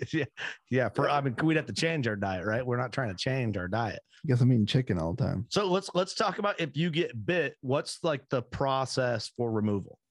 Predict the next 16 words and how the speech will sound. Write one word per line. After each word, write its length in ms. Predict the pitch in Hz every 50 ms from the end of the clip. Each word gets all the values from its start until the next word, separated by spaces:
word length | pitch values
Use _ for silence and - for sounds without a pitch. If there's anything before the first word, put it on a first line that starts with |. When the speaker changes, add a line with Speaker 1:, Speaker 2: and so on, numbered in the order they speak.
| _ _ _ _ _ _ _ _ _ _ - -
Speaker 2:
Okay. 200 | - 151 135 - - _ _ _ _ _ _ _ -
Here 140 | 160 208 254
I 120 | 262 220
have 140 | 240 226 208
a, 280 | 185 170 170 - 175 160
my 100 | 156 165 160 - -
pet 140 | 226 226 226 - _ -
tick 180 | 226 196 190 -
here. 140 | 190 165 160
This 160 | 156 160 165 - -
is, 100 | 156 160
is 240 | 135 170 170 165
an 80 | 160 135 -
adult 240 | - 165 185 220 - -
tick. 180 | 175 156 156 - - _ -
It's, 100 | -